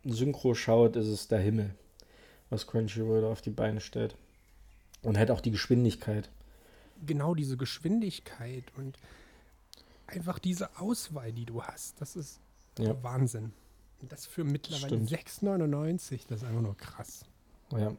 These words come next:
Speaker 1: oder immer noch, kannst du sagen.
Speaker 2: Immer
Speaker 1: Ja,
Speaker 2: noch, ja.
Speaker 1: also
Speaker 2: Ich
Speaker 1: immer
Speaker 2: denk mal,
Speaker 1: noch.
Speaker 2: das wird bestimmt noch
Speaker 1: Ja.
Speaker 2: hochgehen irgendwann jetzt bald,
Speaker 1: Ja.
Speaker 2: vielleicht. Auf jeden Fall.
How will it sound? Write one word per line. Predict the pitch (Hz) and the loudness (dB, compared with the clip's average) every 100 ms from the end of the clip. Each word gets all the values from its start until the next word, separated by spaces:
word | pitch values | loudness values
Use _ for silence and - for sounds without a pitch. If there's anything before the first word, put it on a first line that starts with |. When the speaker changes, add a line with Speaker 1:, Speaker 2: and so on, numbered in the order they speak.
| - | 4
Speaker 1:
oder | 113 | 6
immer | 147 139 110 | 8 8 10
noch, | 135 - - | 8 6 -2
kannst | 113 110 - | -4 -2 -4
du | |
sagen. | 107 107 107 | -4 -4 -4
Speaker 2:
Immer | 143 127 | -2 2
Speaker 1:
Ja, | 110 | 4
Speaker 2:
noch, | 120 131 | 4 4
ja. | 131 123 | 0 0
Speaker 1:
also | 135 123 - - - - _ | 0 -2 -8 -16 -20 -20 _
Speaker 2:
Ich | - | 0
Speaker 1:
immer | 110 | 2
Speaker 2:
denk | 113 | 4
mal, | 120 | 4
Speaker 1:
noch. | |
Speaker 2:
das | 113 - | 2 -2
wird | 127 | -8
bestimmt | - - 127 | -6 -2 0
noch | 117 | 0
Speaker 1:
Ja. | 123 | 2
Speaker 2:
hochgehen | 139 139 - 143 139 143 | 2 0 -4 -4 -2 -4
irgendwann | 151 139 139 127 131 139 139 139 | -4 -2 -2 0 0 2 2 0
jetzt | 139 - - | -2 -4 -8
bald, | 131 131 | 0 4
Speaker 1:
Ja. | 110 131 - - | 6 4 -6 -12
Speaker 2:
vielleicht. | 131 135 139 135 - - _ - - - - - - - | -8 -6 -4 -4 -6 -14 _ -20 -20 -20 -20 -20 -20 -16
Auf | 135 - | -14 -4
jeden | 143 139 | 0 0
Fall. | - 147 135 | 0 4 4